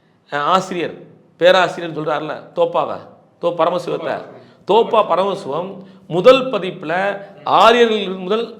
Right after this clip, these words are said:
அறிஞர்கள் வரை எழுதுன வந்தேன்னு சொல்லியிருக்காரு முதல் பதிப்புல. இரண்டாவது பதிப்புல அதே தோப்பா வந்து அறிஞர்கள் எடுத்துட்டாரு, தோப்பா எடுத்துட்டாரு, இரண்டாம் பதிப்புல எடுத்துட்டாரு. அப்ப அவர் தான் எடுத்திருக்காரு, அவருடைய ஆசிரியர் தானே, இவர் மாணவர், அண்ணன் மாணவர் தானே,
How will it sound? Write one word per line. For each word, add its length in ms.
அறிஞர்கள் 400
வரை 160
எழுதுன 320
வந்தேன்னு 380
சொல்லியிருக்காரு 440
முதல் 280
பதிப்புல. 360
இரண்டாவது 520
பதிப்புல 380
அதே 340
தோப்பா 400
வந்து 200
அறிஞர்கள் 280
எடுத்துட்டாரு, 400
தோப்பா 260
எடுத்துட்டாரு, 360
இரண்டாம் 240
பதிப்புல 340
எடுத்துட்டாரு. 400
அப்ப 180
அவர் 160
தான் 100
எடுத்திருக்காரு, 460
அவருடைய 360
ஆசிரியர் 360
தானே, 220
இவர் 220
மாணவர், 280
அண்ணன் 200
மாணவர் 320
தானே, 180